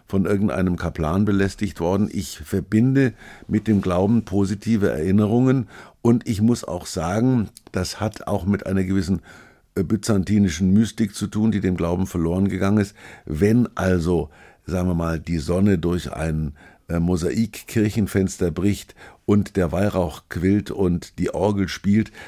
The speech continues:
dann bist du wahrscheinlich Gott näher, als wenn du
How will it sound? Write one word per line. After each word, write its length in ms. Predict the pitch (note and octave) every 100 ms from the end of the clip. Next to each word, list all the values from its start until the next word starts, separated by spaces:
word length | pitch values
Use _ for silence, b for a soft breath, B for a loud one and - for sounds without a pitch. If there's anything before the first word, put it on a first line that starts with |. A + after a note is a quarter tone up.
| B
dann 180 | - F#2
bist 200 | A2+ -
du 100 | G#2
wahrscheinlich 520 | F2 F2 F#2+ F#2 D#2 -
Gott 220 | E2+ -
näher, 320 | E2+ G2 E2+
als 220 | F2 -
wenn 160 | F2+ G2
du 200 | G2+